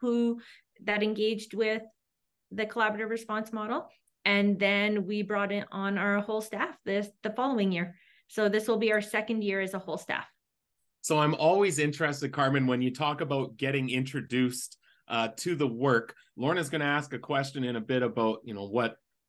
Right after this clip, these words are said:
Speaker 2: resonated or attracted you to some of the conversations, but would love to know what were your first takes or your first, uh,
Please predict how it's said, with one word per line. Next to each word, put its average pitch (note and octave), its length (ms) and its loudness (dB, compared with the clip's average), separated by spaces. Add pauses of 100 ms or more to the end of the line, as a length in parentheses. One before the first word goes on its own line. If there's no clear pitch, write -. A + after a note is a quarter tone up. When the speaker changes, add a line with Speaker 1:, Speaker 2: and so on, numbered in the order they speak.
(160)
Speaker 2:
resonated C3 680 4
or G#2+ 140 0
attracted C3+ 580 -2
you A#2+ 220 0 (280)
to B2 180 2
some C3+ 180 -2
of C3 60 0
the B2+ 80 2
conversations, C3+ 580 -2
but C#3+ 240 -4
would D3 160 2
love F3 300 2
to F3+ 100 -6
know D3+ 300 0
what C3 360 -8
were F3+ 140 4
your C#3+ 160 4
first C#3 560 -2 (560)
takes F3 480 -2
or C3 80 2
your B2 160 0
first, D3+ 640 -2 (480)
uh, D2+ 100 -14